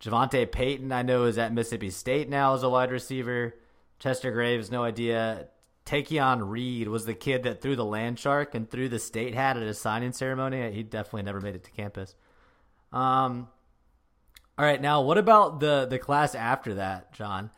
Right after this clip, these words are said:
So I went to twenty eighteen. I'm just gonna go through this quickly. Matt Corral, starting quarterback. Elijah Moore, starting slot receiver.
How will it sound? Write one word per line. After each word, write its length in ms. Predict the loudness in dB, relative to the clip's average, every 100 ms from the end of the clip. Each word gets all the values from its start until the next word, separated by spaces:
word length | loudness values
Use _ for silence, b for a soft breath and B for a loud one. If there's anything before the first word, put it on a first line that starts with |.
| _ _ _
So 100 | -2
I 40 |
went 140 | 0 0
to 60 |
twenty 300 | -2 0 2
eighteen. 640 | 2 0 -4 -2 -2 -4 -8 _ _ _ _
I'm 60 | -8
just 60 | -4
gonna 120 | 2
go 100 | 2
through 120 | 4
this 140 | 0 0
quickly. 560 | -2 -2 -2 -4 -6
Matt 380 | -4 2 2 2
Corral, 320 | 4 4 4
starting 280 | 4 2 0
quarterback. 560 | -2 -2 0 -2 -2 -4
Elijah 420 | 0 2 2 0
Moore, 260 | 2 2 2
starting 300 | 0 -2 -4
slot 260 | -2 -2
receiver. 640 | -2 -8 -10 -8 -6 -8